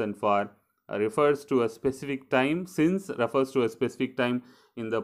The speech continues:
perfect continuous tense. For refers to a period of time in the perfect continuous tense. Incorrect question. "It has been raining since five hours." It has been raining since five hours. It is incorrect. The duration,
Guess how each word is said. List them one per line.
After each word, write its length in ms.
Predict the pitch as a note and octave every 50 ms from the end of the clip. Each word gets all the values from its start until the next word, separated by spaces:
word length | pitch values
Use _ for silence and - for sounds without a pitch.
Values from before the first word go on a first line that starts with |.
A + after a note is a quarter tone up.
| - B2+
perfect 280 | B2+ B2 - C#3 - B2+
continuous 460 | A#2 A2+ G#2+ B2 A#2+ A#2 A2+ A2 - - A#2+
tense. 260 | A2 A2 G#2+ G#2+ - - C3
For 140 | B2+ C3+ C3 A#2+
refers 280 | A2+ A2 A2+ B2 A#2 A#2 -
to 80 | A2+ A2 G#2
a 20 |
period 320 | - - C#3+ D3+ D#3 C#3+ A#2+ A2+
of 180 | G#2+ - - - A#2+
time 180 | A2 G#2+ G#2+ G#2 G#2 _ _ _ _ _ -
in 120 | A2 G#2+
the 60 | G2+ - B2
perfect 280 | A#2 A#2 - A#2+ G#2 -
continuous 360 | G#2+ G2+ G#2+ G#2+ G#2 G#2 G2 G2+ -
tense. 260 | G#2+ G2+ G2+ - A2 A2
Incorrect 340 | A#2+ B2 - A#2+ A#2+ A#2 - -
question. 400 | A#2+ A#2+ A#2+ - D3 D#3 F3 F3 - - _ _ _ - A#2
"It 40 | G2+ A#2+
has 180 | A#2 A#2+ A#2+ B2 C3
been 100 | C3 A#2+
raining 420 | A2+ A#2+ B2 C3 C3+ D3 D#3+ E3
since 500 | D#3 - F3+ F3 F3+ F3+ F#3 F#3 F3+ F#3 F#3 F3+ F3+ - - _ _
five 340 | _ - C3+ B2 B2+ C3+ C3 - C3+ C3
hours." 280 | A#2+ G#2 G2+ G2 - A2 - A2
It 100 | A2 A#2+ A#2
has 100 | A2+ - - B2+
been 160 | B2 A#2 A#2+
raining 220 | A#2+ A#2+ B2+ B2+ B2+ -
since 320 | D#3 D#3+ E3 E3 - D#3+ C#3 -
five 260 | B2+ A#2+ B2 B2 A#2+ A#2 A#2
hours. 340 | A2+ A2 A2 A2+ A2 - - _ - - - _ _ - A2+
It 100 | - - A#2+ A2
is 180 | G#2+ - - - - A#2+ A2+ A2+
incorrect. 520 | A2 - A2+ A2 G#2 A#2 A2+ G#2 - -
The 120 | D3+ B2 A#2
duration, 480 | B2 A#2+ F2+ F2+ - - D3 E3 F#3+